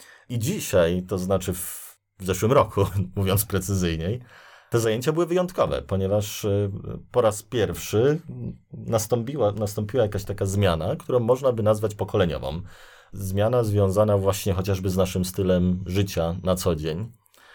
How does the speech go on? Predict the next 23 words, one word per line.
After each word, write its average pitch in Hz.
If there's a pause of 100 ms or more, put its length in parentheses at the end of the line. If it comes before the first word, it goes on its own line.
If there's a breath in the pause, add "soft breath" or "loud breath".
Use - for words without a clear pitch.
(200 loud breath)
z 110
wydarzeniem 143
pokoleniowym, 117
które 160
obiegło 127
świat. - (340 soft breath)
A 110
więc 110
takim, 131
gdzie 107
wszyscy -
mniej 92
więcej 101
na 90
świecie 98
w 90
danym 107
wieku 113
mamy 92
podobne 92
doświadczenie, 76
które 92
dotyka 92